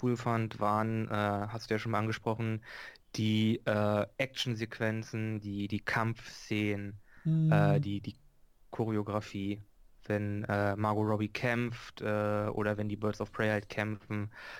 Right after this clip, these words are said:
Speaker 1: äh, fand ich unglaublich gut. Äh, hat mich sehr an, ähm, sehr an John Wick erinnert.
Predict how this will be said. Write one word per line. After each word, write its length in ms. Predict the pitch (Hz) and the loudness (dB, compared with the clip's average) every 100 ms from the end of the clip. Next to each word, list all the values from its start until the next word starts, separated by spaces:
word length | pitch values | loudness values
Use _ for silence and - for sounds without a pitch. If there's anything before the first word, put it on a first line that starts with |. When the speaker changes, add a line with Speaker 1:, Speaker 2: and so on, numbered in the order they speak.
| - | -10
Speaker 1:
äh, 260 | - 104 101 | 0 2 2
fand 260 | 101 110 104 | 0 0 0
ich 200 | 110 - - - - - - - - | -2 -10 -20 -20 -20 -20 -20 -20 -4
unglaublich 520 | 131 135 127 - 120 | 0 2 2 0 -6
gut. 360 | - 110 120 - | -4 -2 -2 0
Äh, 120 | 110 107 | 0 0
hat 180 | 113 | -2
mich 360 | 117 110 - - - _ - - _ | 0 -2 -4 -18 -20 _ -20 -20 _
sehr 720 | - 104 113 151 175 170 151 127 | -8 -2 2 4 4 4 2 2
an, 640 | 127 127 127 123 120 120 120 | 0 0 -2 -2 -2 -4 -2
ähm, 720 | 113 107 107 104 104 101 104 - - - - - - - - | 2 2 2 0 -4 -6 -10 -14 -20 -20 -20 -20 -14 -10 -6
sehr 240 | 117 135 123 | 0 0 2
an 140 | 120 | 0
John 300 | 117 107 104 | 0 0 0
Wick 260 | 143 - - - | -4 -4 -16 -4
erinnert. 520 | 139 156 185 226 - | -2 0 -2 -4 -12